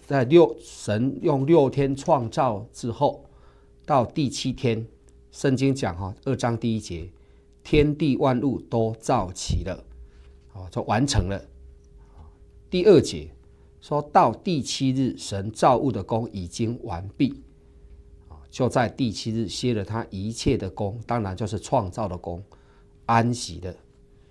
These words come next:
啊，这是指的神的创造的工作告一段落，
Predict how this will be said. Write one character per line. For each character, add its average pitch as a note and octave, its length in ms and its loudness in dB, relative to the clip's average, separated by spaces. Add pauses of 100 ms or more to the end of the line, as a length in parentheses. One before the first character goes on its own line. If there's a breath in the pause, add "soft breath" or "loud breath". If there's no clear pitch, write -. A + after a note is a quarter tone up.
(340 soft breath)
啊， F2+ 140 -16
这 C3 100 -2
是 C3+ 140 0
指 G#2 160 -6
的 G#2 160 -6 (220)
神 - 280 -10
的 G#2 120 -4
创 B2 280 0
造 A#2+ 140 0
的 G2 100 -4
工 A2+ 240 -4
作 G2 240 -6 (380)
告 A#2 180 0
一 F#2+ 60 -6
段 G2+ 240 -4
落， G2+ 180 -6